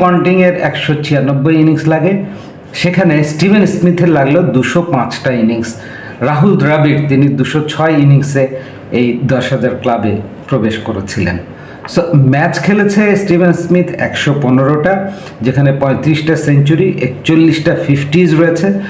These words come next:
কনভার্সন রেট খুবই ভালো তার, অর্থাৎ যেদিন খেলেন স্মিথ, সেদিন বড় ইনিংস খেলেন এবং ম্যাচের প্রথম ইনিংসেই তার বড় বড় স্কোরগুলো দেখা গিয়েছে। এমন নয় যে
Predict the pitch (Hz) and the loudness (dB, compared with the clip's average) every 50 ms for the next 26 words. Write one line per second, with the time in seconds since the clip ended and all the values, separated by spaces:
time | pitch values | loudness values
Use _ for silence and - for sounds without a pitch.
0 | - - - - - 156 160 151 139 175 175 175 190 190 190 175 202 202 202 - | -10 -12 -12 -6 -2 0 2 2 2 2 2 0 0 0 2 0 0 0 -2 -4
1 | - - - 202 208 226 - - - 127 123 120 120 110 - - - - - - | -4 0 2 4 4 4 4 2 2 0 0 0 0 -2 -2 -4 -4 -4 -6 -10
2 | - - - - - - - 107 - - - - 113 139 147 143 180 185 180 - | -14 -16 -16 -14 -10 -8 -6 -4 -2 0 0 0 2 2 2 4 4 4 2 2
3 | - - 160 156 175 185 185 175 147 - - - 170 180 190 - 196 - - - | 2 2 2 2 2 2 2 2 0 0 -2 0 0 2 2 0 -2 -6 -8 -6
4 | - 139 127 123 135 131 113 110 123 135 156 151 147 151 151 147 - - 139 147 | -2 -2 2 2 2 2 2 2 2 2 2 2 4 4 2 2 2 0 0 0
5 | 156 170 175 165 147 151 151 147 - - - - - - - 135 147 151 151 147 | 2 2 2 2 4 2 2 0 -2 -4 -10 -12 -10 -2 0 2 2 2 2 0
6 | 185 190 160 - - 175 190 185 185 220 214 190 185 180 180 175 - - 180 160 | 0 0 0 0 0 0 0 2 4 4 4 4 4 4 2 2 2 0 0 0
7 | 143 143 156 139 131 - - - - - - - - 120 120 139 143 143 139 139 | 2 2 0 0 0 0 -2 -6 -8 -10 -12 -10 -6 -2 0 2 2 2 4 4
8 | 135 131 127 131 127 - - 151 151 127 120 127 127 120 113 104 107 - - - | 2 2 0 -2 -4 -2 0 2 2 2 2 2 2 2 0 -2 -4 -6 -6 -4
9 | 110 117 113 113 117 - - 127 110 104 110 107 104 104 - 110 107 101 - - | -2 0 2 0 0 0 -2 -2 -2 0 0 0 0 0 -2 -4 -4 -4 -6 -8
10 | - - - - - - - - - - - - - - - - - - - - | -14 -16 -16 -16 -16 -18 -18 -18 -18 -18 -18 -18 -18 -18 -18 -18 -18 -20 -20 -20
11 | - - - - - - - - - - - - - - - - - - 180 180 | -20 -18 -18 -18 -18 -18 -18 -18 -18 -20 -20 -20 -20 -20 -18 -14 -8 -4 0 2
12 | 202 226 226 214 202 180 170 143 151 160 | 2 4 4 4 4 2 2 2 2 2